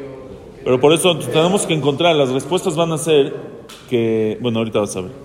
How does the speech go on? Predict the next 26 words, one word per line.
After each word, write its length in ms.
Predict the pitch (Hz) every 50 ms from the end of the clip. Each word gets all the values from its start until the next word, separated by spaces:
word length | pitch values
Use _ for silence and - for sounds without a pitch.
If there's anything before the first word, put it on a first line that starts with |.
| - - - - - - - - - - - -
El 140 | - 127
primero 400 | 120 147 147 160 180 202 202 185
trae 180 | 185 175 175 175
en, 260 | 165 156 156 143 113 123 123
en 100 | 143 127 131
nombre 220 | 151 156 160 160
del 80 | 139 139
libro 300 | 151 151 151 139 - -
Kometz 340 | 143 147 147 147 143 -
Aminja, 480 | 127 113 113 110 107 101 - 117 120 - - - - - - - - - - - - - - - _ -
dice 160 | 151 139 160
un 100 | 170 165 - -
hidush 440 | 139 127 113 156 165 165 160 - 131
muy 340 | 135 135 147 160 165 156
grande. 380 | 135 123 117 110 104 90 82 76 - - - - - - - - - - - - - - - - - - - - - - - -
Dice, 280 | - 135 135 156 147 151
¿cómo 300 | - 175 196 214 233 208
Hashem 520 | 175 147 - - 151 151 165 180 196 208 190 - - - - - - -
le 220 | 131 120 120 120
dijo 360 | 120 151 156 147 - 147 131
a 40 | 120
Abraham 460 | 113 110 113 117 123 143 160 170 156
que 120 | - 127 123
haga 220 | 131 131 135 127
Akedat 440 | 117 107 - 117 107 113 110 - -
Yitzhak? 340 | 98 - - - 104 92